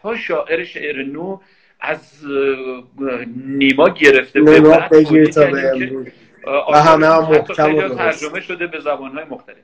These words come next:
Speaker 1: بزرگترین نقصان ما در حوزه فرهنگمون در معماری است. اه،
Speaker 2: بله.
Speaker 1: شاید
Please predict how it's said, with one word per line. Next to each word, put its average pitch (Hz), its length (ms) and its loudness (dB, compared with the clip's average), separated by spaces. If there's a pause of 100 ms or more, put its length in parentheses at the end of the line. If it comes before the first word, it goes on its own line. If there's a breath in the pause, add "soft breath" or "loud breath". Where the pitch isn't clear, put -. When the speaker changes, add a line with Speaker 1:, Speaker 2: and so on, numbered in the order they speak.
(440 soft breath)
Speaker 1:
بزرگترین 240 720 -10
نقصان 277 440 -8
ما 262 140 -2
در 214 120 0
حوزه 165 340 -8
فرهنگمون 147 520 -12
در 123 120 -12
معماری 107 460 -18
است. - 260 -20 (680 loud breath)
اه، 175 120 6
Speaker 2:
بله. 170 400 0 (180)
Speaker 1:
شاید 285 880 -6